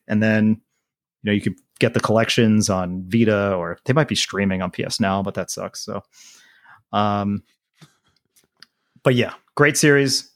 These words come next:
This is more. I'm happy. I'm happy that this is getting so much attention, mainly because of the drought that is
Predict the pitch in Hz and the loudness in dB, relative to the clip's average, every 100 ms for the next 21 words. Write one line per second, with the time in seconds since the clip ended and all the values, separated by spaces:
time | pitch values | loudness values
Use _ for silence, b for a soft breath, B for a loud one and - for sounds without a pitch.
0 | _ 139 135 120 127 127 127 127 - 98 | _ -2 0 2 4 4 2 -2 -8 -2
1 | 120 123 120 113 117 - 120 120 120 117 | 0 2 2 0 -2 -4 0 0 2 2
2 | 117 _ 123 - 110 117 107 120 113 - | 0 _ -4 -2 0 0 2 0 0 -2
3 | - 117 117 117 104 107 98 107 107 92 | 0 0 2 2 2 0 0 0 -2 -2
4 | 92 113 120 - B B B B _ - | 0 2 2 -2 B B B B _ -8
5 | 110 - 127 104 - | -8 -8 -12 -10 -10